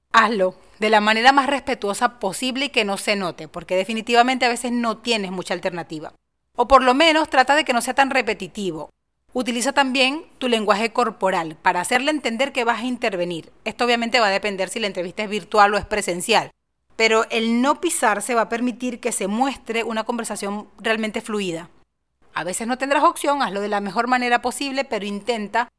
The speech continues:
que se genere la conexión. Y número cuatro, no respondas por el entrevistado. No completes sus frases, déjalo terminar.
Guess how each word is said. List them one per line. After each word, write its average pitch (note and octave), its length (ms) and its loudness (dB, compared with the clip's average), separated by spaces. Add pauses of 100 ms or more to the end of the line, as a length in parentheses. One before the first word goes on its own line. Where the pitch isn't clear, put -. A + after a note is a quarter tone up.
(360)
que A3 100 -10
se A3 160 -4
genere G3+ 420 0
la E3+ 140 -4
conexión. - 580 -12 (800)
Y C4 120 -2
número D4+ 280 2
cuatro, F3+ 500 0 (600)
no G3+ 100 -2
respondas A#3 480 -4
por A#3 180 -4
el F#3 120 -4
entrevistado. D#3 1040 -10 (540)
No A#3 160 -4
completes C4+ 440 -2
sus - 160 -8
frases, F3 560 -4
déjalo G#3+ 300 -4
terminar. E3 540 -10